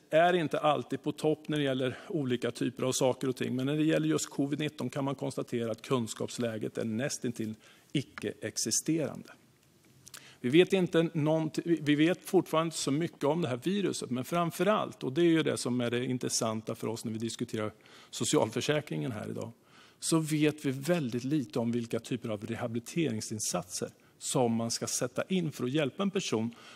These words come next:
som fortfarande efter sex månader är långtidssjuk, alltså har en nedsatt arbetsförmåga på grund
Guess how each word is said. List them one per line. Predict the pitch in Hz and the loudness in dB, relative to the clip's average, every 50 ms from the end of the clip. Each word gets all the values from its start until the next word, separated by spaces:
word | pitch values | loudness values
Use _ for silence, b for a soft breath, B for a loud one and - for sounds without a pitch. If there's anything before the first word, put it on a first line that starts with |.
| B B | B B
som | B - - 156 151 | B 2 2 2 4
fortfarande | 147 - - - - - 131 127 127 123 123 123 | 6 6 6 6 6 4 0 0 0 0 0 -2
efter | 113 - - 131 | -2 -2 -4 -4
sex | - - 117 113 - - - | -2 -2 -2 -4 -4 -2 0
månader | 131 123 107 104 107 101 104 104 107 - - | 0 0 0 0 -2 -2 -4 -6 -8 -8 -4
är | - 113 107 | -2 -2 0
långtidssjuk, | 107 123 131 123 110 107 - - 107 - - 165 151 123 117 - - | 0 0 0 -2 -2 -4 -4 -6 -4 -2 -2 -2 -2 -2 -4 -8 -10
alltså | - 104 - 120 110 | -8 -6 -4 -4 -4
har | - 107 | -4 -4
en | 104 101 107 | -2 0 2
nedsatt | 131 135 123 110 - 123 113 - - | 2 2 0 0 -2 -2 -4 -4 -4
arbetsförmåga | - 120 113 104 107 104 - - 117 117 147 170 180 180 175 | -6 -6 -6 -4 -6 -6 -6 -4 -2 0 0 0 0 -2 -4
på | - - | -4 -2
grund | 160 143 120 113 107 107 | 0 0 0 0 0 -2